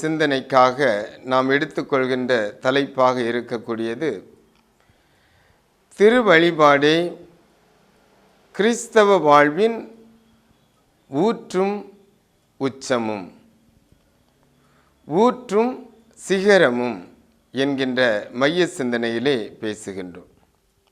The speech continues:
ஊற்று என்று சொல்லுகின்ற பொழுது,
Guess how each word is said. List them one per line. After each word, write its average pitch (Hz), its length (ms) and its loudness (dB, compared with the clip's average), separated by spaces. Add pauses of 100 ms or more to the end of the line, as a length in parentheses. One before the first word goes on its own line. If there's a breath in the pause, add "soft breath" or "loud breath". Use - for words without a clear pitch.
(1040)
ஊற்று 160 840 -4 (160)
என்று 135 320 -2
சொல்லுகின்ற 131 540 -2
பொழுது, 117 640 -4